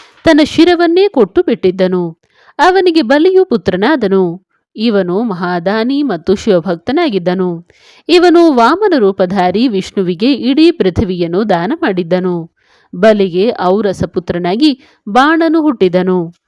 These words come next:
ಅವನು ಶಿವಭಕ್ತನು, ಗೌರವಾನ್ವಿತನು, ಉದಾರನು, ಬುದ್ಧಿವಂತನು, ಸತ್ಯಪ್ರತಿಜ್ಞನು, ಸಾವಿರಾರು ದಾನ ಮಾಡುವವನೂ ಆಗಿದ್ದನು. ಆ ಅಸುರ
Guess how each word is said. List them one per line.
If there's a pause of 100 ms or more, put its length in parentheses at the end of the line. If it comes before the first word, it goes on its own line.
(220)
ಅವನು
ಶಿವಭಕ್ತನು, (340)
ಗೌರವಾನ್ವಿತನು,
ಉದಾರನು,
ಬುದ್ಧಿವಂತನು,
ಸತ್ಯಪ್ರತಿಜ್ಞನು, (260)
ಸಾವಿರಾರು
ದಾನ
ಮಾಡುವವನೂ
ಆಗಿದ್ದನು. (400)
ಆ
ಅಸುರ